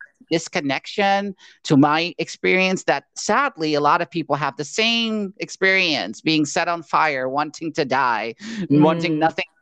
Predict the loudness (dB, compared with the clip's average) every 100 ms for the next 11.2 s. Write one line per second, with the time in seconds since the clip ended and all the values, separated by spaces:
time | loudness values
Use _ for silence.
0 | _ _ -4 -2 -2 -2 -2 -2 -2 0
1 | 0 0 -2 0 0 0 0 0 0 2
2 | 4 2 -2 -14 -20 _ -8 -8 -8 -8
3 | -2 0 0 0 -2 -2 -2 -4 -4 -6
4 | -8 -4 0 2 2 2 0 0 -2 -2
5 | 0 0 0 -2 -4 -8 -8 -8 -2 -2
6 | 0 0 -2 0 0 0 -4 _ -2 -2
7 | -2 -4 -4 -4 -6 -4 -2 -2 -2 -2
8 | -2 -8 -14 -16 -20 -20 -10 -6 -4 -2
9 | -2 0 0 0 -2 -6 -6 -10 -8 -4
10 | 0 0 0 -2 -4 -4 -6 -4 0 2
11 | 0